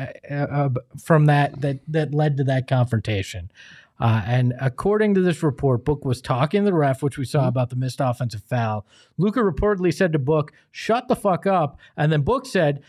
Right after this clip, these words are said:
Speaker 1: "How about you don't miss a layup?" And then Luka got straight in his face. And I love the fact that Devin didn't have to turn to any insult other than, "You missed the game winner."
Speaker 2: I,
Speaker 1: And that's what got him all mad.
Speaker 2: you know, I, I don't,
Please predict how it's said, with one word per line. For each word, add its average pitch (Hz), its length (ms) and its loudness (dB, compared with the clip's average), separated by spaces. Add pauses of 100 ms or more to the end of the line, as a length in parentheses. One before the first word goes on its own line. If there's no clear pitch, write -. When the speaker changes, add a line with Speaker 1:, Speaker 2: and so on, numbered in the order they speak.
(120)
Speaker 1:
"How 220 180 0
about 330 240 0
you 220 80 0
don't 233 200 2
miss 208 200 0
a 170 40 0
layup?" 160 520 0 (260)
And 180 180 2
then 180 220 2
Luka 185 420 2
got 156 300 0
straight 180 320 -2
in 170 60 -6
his 165 140 -4
face. - 440 -8 (100)
And 156 160 -4
I 208 220 0
love 214 260 0
the 202 100 0
fact 170 440 0
that 131 160 0
Devin 156 500 0 (380)
didn't 302 220 -2
have 247 200 -2
to 220 80 -6
turn 190 460 2
to 175 340 2 (380)
any 185 280 2
insult 180 460 2
other 170 240 2
than, 151 380 2 (260)
"You 156 160 0
missed 170 300 0
the 147 80 2
game 113 340 0
winner." 87 380 -10
Speaker 2:
I, 147 140 2
Speaker 1:
And 147 100 4
that's 147 200 0
what 131 160 0
got 117 200 0
him 107 100 -2
all 101 160 -4
mad. 202 140 -2
Speaker 2:
you 220 40 2
know, 233 280 2
I, 220 200 0 (100)
I 226 60 2
don't, 277 300 0